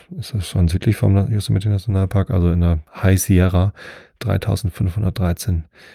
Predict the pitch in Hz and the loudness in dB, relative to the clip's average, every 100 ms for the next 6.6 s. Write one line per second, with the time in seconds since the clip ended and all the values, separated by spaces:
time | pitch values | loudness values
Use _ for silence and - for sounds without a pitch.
0 | _ _ 92 98 95 78 90 - - - | _ _ 2 4 4 4 2 0 -8 -20
1 | _ - 87 90 90 95 98 107 78 104 | _ -2 2 4 4 4 4 0 2 4
2 | 110 - 110 - 90 98 98 - 127 120 | 4 2 -4 -2 -2 -2 -6 -4 0 4
3 | 113 120 - - _ - 90 90 85 - | 4 0 -6 -20 _ 0 2 4 0 -6
4 | - - - - - 85 85 117 95 92 | -18 -20 -20 -14 -8 -4 -2 0 0 0
5 | 110 - - 101 113 107 92 - - - | -2 -2 -2 2 2 2 0 -2 -2 2
6 | 90 - 101 90 87 87 | 2 2 0 2 2 2